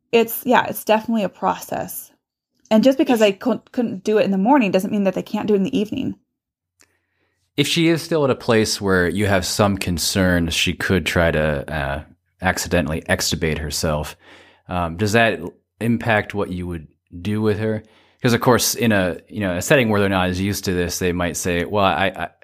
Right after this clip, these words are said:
Speaker 2: I need to have him in bed restrained, or she might grab this tube." If you're moving around, or even if you're something like sitting in a chair, um, it gets a little more difficult to,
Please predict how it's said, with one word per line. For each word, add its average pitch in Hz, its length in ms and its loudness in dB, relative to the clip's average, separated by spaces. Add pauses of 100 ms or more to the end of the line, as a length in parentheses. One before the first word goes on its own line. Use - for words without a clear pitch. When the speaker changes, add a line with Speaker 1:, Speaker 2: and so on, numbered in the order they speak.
(120)
Speaker 2:
I 104 80 0
need 107 140 2
to 104 60 2
have 101 140 2
him 98 60 -4
in 104 180 2
bed 95 300 2
restrained, 87 800 0
or 82 100 -2
she - 160 -4
might 90 240 -2
grab 87 300 0
this 80 200 -6
tube." 82 480 -2 (420)
If 113 180 0
you're 95 220 4
moving 107 340 2
around, 95 720 2
or 82 400 -6 (380)
even 127 200 4
if 107 140 0
you're 87 300 0 (140)
something 85 260 -2
like 82 180 -4
sitting 92 360 0
in 82 80 -4
a 78 80 -6
chair, 78 680 0
um, 76 380 -8
it 92 140 -6
gets - 460 -4
a 95 60 -6
little 95 200 0
more 82 200 -2
difficult 80 600 -6
to, 73 420 -8